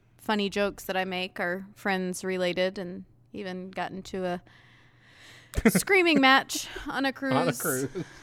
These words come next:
Speaker 1: with some people over a Friends trivia game.
Speaker 2: Who
Speaker 1: So
Speaker 2: were wrong.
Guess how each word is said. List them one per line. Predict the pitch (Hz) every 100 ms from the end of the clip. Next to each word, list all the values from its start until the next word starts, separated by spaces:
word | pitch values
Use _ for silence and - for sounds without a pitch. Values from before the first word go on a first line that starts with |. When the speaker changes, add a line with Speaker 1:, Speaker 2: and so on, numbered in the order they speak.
| - 233
Speaker 1:
with | 254 -
some | - 240
people | 240 247 240 240 233
over | 226 220 220
a | 226
Friends | - 220 220
trivia | - 370 381 370
game. | 359 349 339 339 339 320 -
Speaker 2:
Who | 127
Speaker 1:
So | 277 226
Speaker 2:
were |
wrong. | 175 170 123 95 90 92